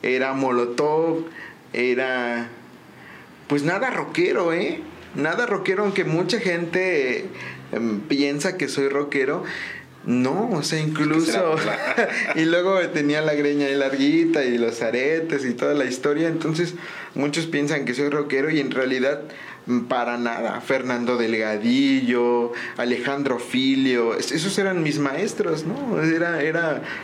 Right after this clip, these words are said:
Speaker 1: lo que yo escuchaba, lo que
Speaker 2: Oye, qué, qué, qué bonito, Master.
Speaker 1: Eh, sí, era, yo, yo, yo tocaba rock por convivir. <laughs> O sea, en realidad
Speaker 2: El rock es como el lenguaje universal
Speaker 1: Sí.
Speaker 2: que te permite encajar de volada, ¿no?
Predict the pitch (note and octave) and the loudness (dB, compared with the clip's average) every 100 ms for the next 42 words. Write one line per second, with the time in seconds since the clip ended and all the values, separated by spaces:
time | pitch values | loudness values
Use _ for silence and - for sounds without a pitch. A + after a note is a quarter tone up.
0 | - C3+ C3+ D#3 C#3 C#3+ F3 F3 - C#3+ | -2 -2 0 0 0 2 0 0 -2 0
1 | - C#3+ - A2+ A#2 A2+ - A#2+ A2+ A#2+ | -2 -4 -4 -4 -6 -8 -6 -4 -2 -4
2 | A#2+ B2 A#2+ - A2+ B2 A2+ G#2+ G#2 F#2+ | -4 -6 -6 -8 -4 -2 0 -2 -4 -6
3 | - B2 B2+ - F#3 A#3 G#3 G3+ F#3+ - | -2 -2 -2 -2 0 2 2 0 -2 -4
4 | - - - C#4 - C#3 F3+ G3 - D#3+ | -10 -12 -6 -4 0 2 2 2 0 0
5 | E3+ A3 A3 G#3 G3 F3+ F#3 B3 - - | 2 2 2 0 0 2 2 0 -6 -14
6 | - - - - C#3+ - B2+ B2 A#2+ D3 | -20 -20 -14 -2 -2 0 0 2 2 2
7 | G#3 - - D#3+ - - - - - C#3 | 0 0 0 -2 -4 -12 -14 -16 -4 -2
8 | D#3+ D#3 D3+ C#3+ C3+ C3+ C#3+ D#3+ - - | 0 0 2 2 2 2 2 -2 -6 -4
9 | - D3+ C#3 F#3 G3+ C#4 C4+ C4+ A#2+ G#2 | -4 -2 0 0 0 -2 0 2 2 0
10 | A3+ A3 - A#3+ C3+ A2 G#2+ G2+ - A#2+ | -2 -2 0 2 2 4 4 2 0 -2
11 | D3+ E3+ E3+ D#3 - - - B2 C#3 A2+ | 0 0 0 -2 -6 -4 0 0 0 -2
12 | A2+ G#2+ A2 E3 D#3+ - A#2 B2+ - - | -2 -4 -2 -2 -2 -4 -4 -4 -6 -14
13 | - - - - B2 G#2 G#2 A#2 E2+ G#2 | -18 -18 -12 -4 0 0 0 0 -2 -4